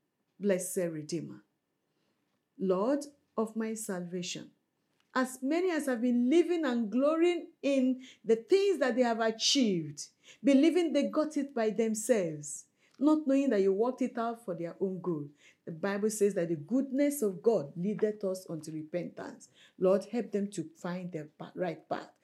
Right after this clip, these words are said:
that they may come unto repentance. Let your spirit convict them. Let your spirit open their eyes, even your own children as well, that they may know that every gift they have received is just from you and not of themselves.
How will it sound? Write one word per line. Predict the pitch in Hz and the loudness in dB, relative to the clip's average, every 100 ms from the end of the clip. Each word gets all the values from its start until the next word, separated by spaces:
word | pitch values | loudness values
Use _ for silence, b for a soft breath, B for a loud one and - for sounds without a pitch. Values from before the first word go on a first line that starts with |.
| b b | b b
that | 156 | 2
they | 202 | 4
may | 262 247 | 6 4
come | 247 254 240 | 4 0 2
unto | 226 202 | 0 -2
repentance. | 190 190 190 190 175 180 - B B | -2 -2 -4 -4 -10 -14 -18 B B
Let | 302 302 | 0 2
your | 202 | 0
spirit | - - - 370 349 339 | -2 -8 4 6 6 -2
convict | 202 165 147 180 - | -8 -8 -6 -6 -6
them. | - - - B - | -6 -6 -8 B -2
Let | 302 262 | 2 4
your | |
spirit | 226 - _ 311 339 370 359 277 | 2 -6 _ 0 2 2 2 -4
open | 269 262 | 0 -2
their | 220 202 - | 0 -4 -6
eyes, | 220 151 147 B B _ - | -6 -6 -10 B B _ 6
even | 285 269 285 | 6 6 2
your | 240 220 | 0 2
own | 277 277 | 2 2
children | - 262 240 254 | 0 -2 0 -2
as | 220 214 - | -2 -6 -2
well, | 247 160 147 B | 0 0 -6 B
that | 202 | 2
they | 240 | 4
may | 294 269 | 4 4
know | 269 277 | 2 2
that | 208 208 | 0 -2
every | 311 311 - 302 | -2 -2 2 0
gift | 311 - 294 - 175 | 2 2 2 2 -6
they | 185 | -6
have | 175 | -6
received | 180 180 240 175 156 B B - | -8 -4 -2 -2 -2 B B -4
is | 160 | -4
just | - 220 226 - | -6 -10 -10 -12
from | - 160 147 | -14 -10 -6
you | 151 147 - _ - | -6 -6 -10 _ -16
and | 156 160 | -12 -12
not | 170 - | -12 -12
of | 147 - | -12 -10
themselves. | 123 - - - - - | -10 -10 -10 -10 -12 -16